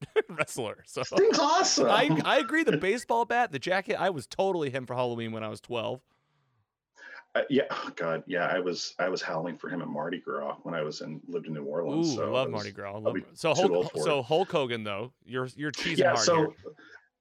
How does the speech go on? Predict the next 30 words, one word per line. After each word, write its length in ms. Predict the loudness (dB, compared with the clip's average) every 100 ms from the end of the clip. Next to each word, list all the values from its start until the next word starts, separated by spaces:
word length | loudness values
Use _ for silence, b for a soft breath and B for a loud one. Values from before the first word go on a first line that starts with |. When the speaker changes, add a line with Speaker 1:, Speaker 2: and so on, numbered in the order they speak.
| 4
Speaker 2:
I 100 | 6
was, 240 | 6 4
my 200 | 4 4
seven-year-old 560 | 4 4 6 6 4 2
Steven 260 | 2 4
is 140 | 2 0
very 340 | 2 2 2
happy 480 | 0 -4 -4 -6 -8
in 140 | -8
this 180 | -8 -8
photo, 640 | -4 -2 0 0 0 -4
Speaker 1:
<laughs> 60 | -4
Speaker 2:
and, 300 | -2 -2 -2
uh, 120 | 0 2
I 100 | 2
don't, 160 | 4
I 40 | 4
don't 80 | 4
mean 100 | 4
to 100 | 4
brag 380 | 2 2 2
or 100 | 2
anything, 420 | 2 0 -2 -2 0
but, 300 | 0 0 0
uh, 220 | 0 0 -2
he 140 | -4
did 220 | -2 -4
call 140 | -4 -4
me 120 | -4
brother. 440 | -4 -4 -4 -6